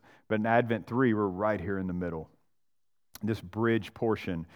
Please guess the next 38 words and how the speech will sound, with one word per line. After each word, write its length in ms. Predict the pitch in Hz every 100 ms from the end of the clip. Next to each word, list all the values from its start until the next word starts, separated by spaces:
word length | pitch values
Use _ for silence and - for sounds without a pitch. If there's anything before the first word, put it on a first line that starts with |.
| -
between 260 | - - 113
the 80 | 104
Old 200 | 101 104
and 160 | 98
New 120 | 107 107
Testaments. 460 | 120 113 107 95
And 80 | 104
what 140 | 117
we 120 | 113 113
see 400 | - 135 117 92 - - _ _ -
is 160 | 101 123
even 160 | 127
though 140 | 123 117
it's 100 | 117
an 80 |
Old 220 | 110 131 123
Testament 420 | 135 123 120 104
and 120 | 104
a 40 |
New 60 | 120
Testament, 440 | 123 107 - 104
it's 100 | 95
the 80 | -
same 280 | - 95 95
story. 360 | - 87 78 78 _ _ _ _ _ _ _ _ _ _ _ _
It's 160 | 98 -
not 220 | 107 107 -
a 80 | -
patchwork. 600 | - 113 113 - 85 95
It's 140 | 90
not 160 | 104 95
divided 420 | 101 98 101 95
up. 160 | 90
It's 120 | 95 -
the 120 | 92
same 300 | - 110 110
story 340 | - 113 104
running 400 | 95 101 101 98